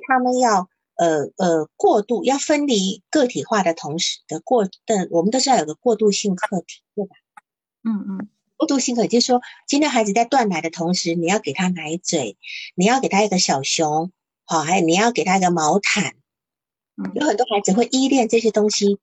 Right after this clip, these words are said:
Speaker 1: 依恋到大概读小学才放手，甚至有人会依恋到更久，对吧？
Speaker 2: 嗯。
Speaker 1: 但是，但是这种会暴食的人呢，通常在这一点上面是没有的。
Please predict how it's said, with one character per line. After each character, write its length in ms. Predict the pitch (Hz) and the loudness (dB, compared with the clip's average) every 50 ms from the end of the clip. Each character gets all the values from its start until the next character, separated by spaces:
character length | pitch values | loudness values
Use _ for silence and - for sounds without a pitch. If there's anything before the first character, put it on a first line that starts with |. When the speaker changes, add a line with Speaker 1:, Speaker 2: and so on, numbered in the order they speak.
| _ _ - | _ _ 0
Speaker 1:
依 180 | 240 240 254 240 | 2 2 4 4
恋 240 | 247 240 220 202 | 2 2 0 2
到 180 | 196 202 190 185 | 2 0 0 0
大 100 | - 196 | 0 0
概 140 | 196 190 185 - | 0 0 -2 0
读 180 | - 160 170 | -2 -2 0
小 240 | 180 - 185 143 127 | -2 -2 -4 -6 -6
学 280 | - - - 151 143 131 | -6 -6 -6 -6 -6 -6
才 240 | - - - 151 - - - | -8 -8 -8 -8 -8 -8 -6
放 200 | - 202 175 147 | -4 -4 -2 -2
手， 200 | - - - - _ - | -2 -4 -4 -6 _ -8
甚 180 | - - 226 | -2 -2 0
至 100 | 214 240 208 | 0 2 2
有 100 | 185 151 | 2 2
人 80 | 147 | 2
会 120 | 165 202 202 | 0 0 2
依 120 | 196 196 | 2 2
恋 160 | 196 196 185 | 4 4 4
到 100 | 180 175 | 2 0
更 240 | 170 - 214 202 175 | 2 2 0 0 0
久， 240 | - - - - - _ _ _ _ _ - | -2 -4 -6 -6 -8 _ _ _ _ _ -2
对 100 | 185 165 | -2 -2
吧？ 140 | 147 - _ _ _ _ _ _ _ _ _ - - - 208 | -2 -6 _ _ _ _ _ _ _ _ _ -20 -12 -6 -6
Speaker 2:
嗯。 160 | 208 202 202 | -6 -4 0
Speaker 1:
但 160 | - 349 370 359 | 2 2 2 2
是， 200 | - 349 - _ _ _ _ _ - | 0 -2 -4 _ _ _ _ _ 0
但 160 | 349 370 349 | 2 2 4
是 160 | 381 339 330 | 4 2 2
这 200 | - - 339 320 | 2 0 0 0
种 260 | - 277 214 156 156 | 2 0 -2 -2 -2
会 160 | - 247 247 247 | 0 -2 -2 0
暴 240 | - 339 339 285 | 2 0 2 2
食 200 | - - - 175 | 0 0 -2 -2
的 140 | 170 175 170 | -2 -4 -4
人 200 | 165 156 151 160 | -4 -6 -8 -8
呢， 140 | 170 165 156 - | -10 -10 -10 -8
通 200 | - 294 294 311 | -6 -6 -4 -4
常 160 | - 190 185 | -4 -4 0
在 140 | 202 220 208 | 0 0 0
这 140 | - 233 220 | 2 0 0
一 60 | 226 | 0
点 180 | - 170 156 | 0 -4 -6
上 180 | - - 196 190 | -6 -6 -4 -2
面 140 | 190 185 180 | -2 0 0
是 120 | - 208 | 0 0
没 240 | 185 180 170 165 180 | 0 -2 -4 -4 -4
有 120 | 185 - | -4 -4
的。 80 | - | -6